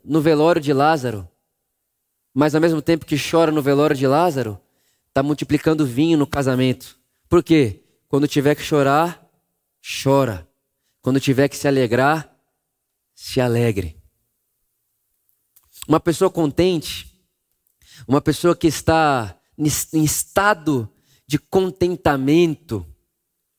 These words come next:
é uma pessoa que ela é estável na sua relação com Deus,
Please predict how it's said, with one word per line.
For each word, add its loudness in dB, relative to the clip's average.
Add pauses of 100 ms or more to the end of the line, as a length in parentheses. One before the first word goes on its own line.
(680)
é 0
uma 2
pessoa 0
que -4
ela 0
é 0
estável -2 (380)
na -2
sua 0
relação 0
com -4
Deus, -2